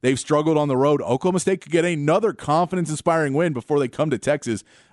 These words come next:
Uh, something you should check out tonight if you wanna kinda check out what Texas competition is going to be,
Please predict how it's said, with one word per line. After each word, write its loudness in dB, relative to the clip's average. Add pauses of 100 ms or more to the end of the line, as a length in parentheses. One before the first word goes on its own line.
(120)
Uh, 2
something -2
you 0
should -2
check 0
out 2
tonight 0
if -2
you 0
wanna 0
kinda -2
check -2
out 2 (260)
what 0
Texas -2
competition -2
is -6
going 0
to -4
be, 0